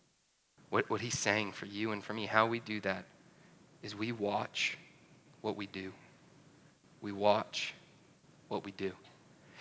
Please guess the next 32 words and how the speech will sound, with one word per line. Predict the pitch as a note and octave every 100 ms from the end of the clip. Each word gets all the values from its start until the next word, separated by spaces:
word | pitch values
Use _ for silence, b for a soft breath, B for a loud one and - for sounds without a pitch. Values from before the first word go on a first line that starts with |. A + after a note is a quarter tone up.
| B
He | D3
sets | - F3
up | E3
the | C3
beginning, | C#3+ C#3
"Do | B2+
not | D3 C3+
swerve | D3 C#3+
to | A2+
the |
left | A#2 B2+ B2
or | A#2
to |
the | A#2
right." | A2 A#2 A2 -
Some | C#3+ D3
of |
you | B2+
who | A#2
spend | - B2+
a |
lot | A#2
of | A2+
time | B2
in | A2
the |
Old | A2+ A2+
Testament, | A#2+ - A2
you | A#2
recognize | B2 C3 B2 A2
that | A2 -
language. | A2+ A#2+ G#2 - -